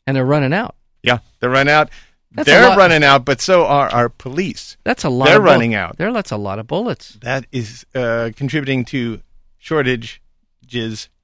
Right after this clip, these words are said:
Speaker 2: hitting police departments nationwide and preventing some officers from training with the weapons they carry.
Speaker 1: We,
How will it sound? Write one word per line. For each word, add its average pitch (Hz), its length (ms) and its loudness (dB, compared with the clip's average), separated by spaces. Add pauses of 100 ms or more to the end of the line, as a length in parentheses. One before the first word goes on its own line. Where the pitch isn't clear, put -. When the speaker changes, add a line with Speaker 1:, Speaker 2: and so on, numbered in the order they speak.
Speaker 2:
hitting 147 300 -4
police 147 260 -8
departments 135 500 -4
nationwide 123 1000 -4
and 107 160 -16
preventing 117 400 -8
some 127 260 -10
officers 117 440 -10
from 104 320 -14
training 151 440 -8 (300)
with 113 140 -10
the 113 80 -12
weapons 107 400 -8
they 104 120 -12
carry. 113 380 -8 (340)
Speaker 1:
We, 151 340 -4